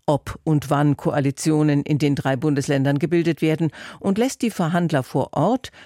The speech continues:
zu Nebenfiguren schrumpfen. Dabei hat sich vor allem die C D U in Sachsen und Thüringen in ein Dilemma manövriert, aus dem sie ohne Schrammen nur schwer herauskommt, kommentiert die Süddeutsche Zeitung.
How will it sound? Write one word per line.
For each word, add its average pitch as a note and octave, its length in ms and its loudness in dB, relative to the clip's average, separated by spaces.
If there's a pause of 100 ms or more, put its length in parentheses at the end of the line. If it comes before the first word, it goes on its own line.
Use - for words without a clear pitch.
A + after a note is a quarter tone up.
(140)
zu D#4 240 2
Nebenfiguren D3 1080 2
schrumpfen. C3+ 680 -2 (720)
Dabei F3+ 340 2
hat F#3+ 140 0
sich F#3 160 -4
vor F#3+ 160 0
allem G3 260 0
die G3 200 0
C G3 240 0
D F#3+ 240 -2
U A3+ 180 0
in E3+ 180 2
Sachsen E3+ 320 -2
und D#3 140 0
Thüringen D#3 460 2
in D3+ 120 0
ein D3 180 0
Dilemma D3+ 460 2
manövriert, F3 680 0 (380)
aus E3 140 -2
dem E3+ 240 2
sie D3+ 240 2 (120)
ohne G3+ 340 2
Schrammen D3+ 640 0
nur D3 280 4
schwer B2 420 0
herauskommt, B2 760 -2 (300)
kommentiert D3 760 -2
die A#3 200 0
Süddeutsche C#3 680 -4
Zeitung. C3 520 -8